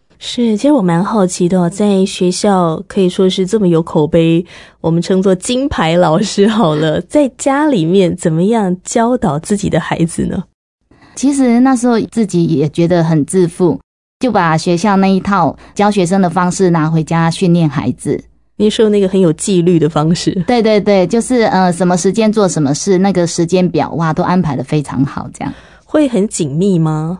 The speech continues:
Speaker 2: 应该是很紧密的。
Speaker 1: 这样子大概操作了多久？那他们有什么反应啊？
Speaker 2: 老大上到小学，大概到四年级左右，都是类似这样，那我也不觉得有问题，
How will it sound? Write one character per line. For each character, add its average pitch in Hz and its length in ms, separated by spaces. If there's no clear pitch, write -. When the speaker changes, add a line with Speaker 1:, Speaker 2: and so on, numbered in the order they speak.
Speaker 2:
应 269 160
该 277 160
是 269 160
很 175 220
紧 131 160
密 147 240
的。 - 240
Speaker 1:
这 320 120
样 311 100
子 185 160
大 208 140
概 196 140
操 185 280
作 185 220
了 151 100
多 156 220
久？ - 240
那 185 100
他 185 160
们 165 320
有 165 160
什 - 140
么 151 80
反 147 260
应 147 120
啊？ - 160
Speaker 2:
老 180 280
大 262 320
上 240 300
到 233 180
小 175 300
学， 170 560
大 262 100
概 269 160
到 254 160
四 247 220
年 190 200
级 175 160
左 147 240
右， 156 300
都 214 180
是 214 280
类 190 240
似 185 180
这 180 100
样， 165 200
那 226 120
我 185 120
也 165 100
不 - 140
觉 180 180
得 156 160
有 117 80
问 165 260
题， - 300